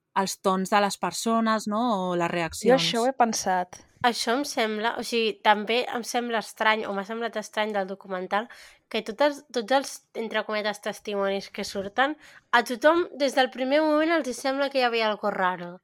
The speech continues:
Speaker 3: que és que una mica, bueno,
Speaker 1: Mhm.
Speaker 3: aviam, saps? O sigui, que això, això m-
Speaker 2: No, però això és normal.
Speaker 3: Nah.
Speaker 2: Però en el cas d'aquesta noia, l'operadora del,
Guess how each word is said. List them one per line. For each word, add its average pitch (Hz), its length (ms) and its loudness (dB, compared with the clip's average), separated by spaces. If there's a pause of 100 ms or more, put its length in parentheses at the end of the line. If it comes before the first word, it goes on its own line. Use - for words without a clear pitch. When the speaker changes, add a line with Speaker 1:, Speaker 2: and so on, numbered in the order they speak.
Speaker 3:
que 202 80 -10
és 190 100 -10
que - 80 -6
una 208 140 2
mica, 185 260 -2
bueno, 185 220 0
Speaker 1:
Mhm. 240 40 0
Speaker 3:
aviam, 180 320 -4 (380)
saps? 202 380 2
O - 80 -8
sigui, 214 100 -4
que 220 120 -6
això, 220 280 -6
això 220 240 -4
m- 247 60 0
Speaker 2:
No, 202 200 6
però 180 100 -2
això 190 160 -6
és 180 100 -10
normal. 170 340 -6 (160)
Speaker 3:
Nah. 185 280 -2
Speaker 2:
Però 269 260 -2
en 269 100 0
el 247 140 -2
cas 202 260 2
d'aquesta 320 480 2
noia, 185 520 2
l'operadora 196 640 4
del, 220 520 0